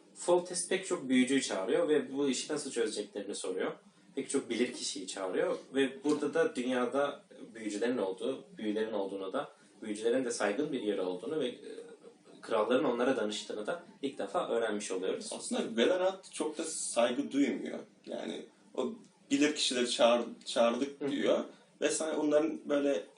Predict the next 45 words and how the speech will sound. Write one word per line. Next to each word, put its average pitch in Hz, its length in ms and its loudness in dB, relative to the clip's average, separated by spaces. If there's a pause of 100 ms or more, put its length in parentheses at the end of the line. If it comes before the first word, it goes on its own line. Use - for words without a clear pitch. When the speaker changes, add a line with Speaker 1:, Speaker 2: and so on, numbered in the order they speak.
(180)
Speaker 2:
biraz 135 280 2
daha 135 140 2
üstten 139 400 -2
baktığını 127 440 -2
falan 117 360 2
böyle 95 240 0
düşünüyor. 92 460 -2
Speaker 1:
Hı. - 40 -6
Speaker 2:
Biraz 117 300 2
o, 117 160 0
ben 120 100 4
öyle 123 320 2
bir - 40 -4
şey - 320 0
sezmiştim, 98 380 0
öyle 107 160 4
hatırlıyorum. 92 560 -2
Speaker 1:
Evet. 143 380 -2
Speaker 2:
Yani - 120 2
Speaker 1:
Ha-, 143 120 8
Speaker 2:
herkes 151 120 10
Speaker 1:
haklısın. 175 360 8
Speaker 2:
sevmiyor, 285 320 6
Speaker 1:
Haklısın. 131 360 6
Speaker 2:
herkes - 120 2
sevmiyor. 117 220 4
Speaker 1:
Herkes 127 160 4
sevmiyor, 107 360 2
evet. - 220 -4 (180)
Herkes 123 360 -2
sevmiyor. 101 280 -2
Kralların 131 480 4
ne 151 100 -4
kadar - 260 -2
danışmanlıklarını 143 760 0
yapsalar 147 500 -2
da 98 60 -2
o 101 100 0
Speaker 2:
Hı 117 60 -2
hı. - 40 -6
Speaker 1:
dönemler. - 260 -6 (1200)
Ee, 107 360 0 (460)
pek - 160 -8
çok - 200 -6
insan 120 300 -6